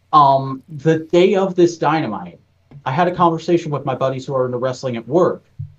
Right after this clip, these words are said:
and they were like, "So what do you think Christian's first feud in A E W is gonna be?" And I thought about it for a second, and I went, "Cody. It's gonna be Cody." 'Cause he's worked with Cody a few times in A E W before. Uh, he's ki-,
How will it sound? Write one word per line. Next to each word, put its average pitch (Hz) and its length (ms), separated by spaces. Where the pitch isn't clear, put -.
and 135 140
they 135 60
were 135 120
like, 127 220
"So 165 160
what 175 100
do 233 60
you 233 80
think 226 260
Christian's 202 680
first 185 320
feud 190 240
in 170 100
A 160 100
E 160 140
W 160 320
is 113 100
gonna 113 180
be?" 92 200
And 139 120
I 131 40
thought 208 260
about 151 280
it - 20
for 143 120
a 127 40
second, 131 340
and 123 120
I 123 60
went, 123 280
"Cody. - 360
It's - 120
gonna 170 200
be 156 100
Cody." 165 400
'Cause 139 120
he's 147 160
worked 175 180
with 175 140
Cody 170 220
a 156 60
few 170 180
times 156 280
in 139 60
A 143 140
E 131 60
W 120 280
before. 208 560
Uh, 113 360
he's 127 300
ki-, - 140